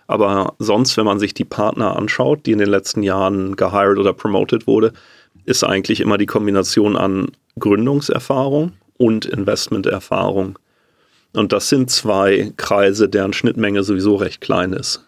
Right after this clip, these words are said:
weil es halt wenig Gründer gibt, die Investmenterfahrung haben und dann auch noch für uns arbeiten wollen.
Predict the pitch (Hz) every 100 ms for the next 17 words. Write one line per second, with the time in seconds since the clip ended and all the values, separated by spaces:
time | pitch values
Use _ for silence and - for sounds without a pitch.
0 | _ - - 101 - - - 95 90 98
1 | 98 92 - 101 98 101 107 - - 104
2 | - 101 92 - 104 101 - 101 104 104
3 | 98 - 113 110 104 101 104 92 110 104
4 | 101 101 107 110 113 120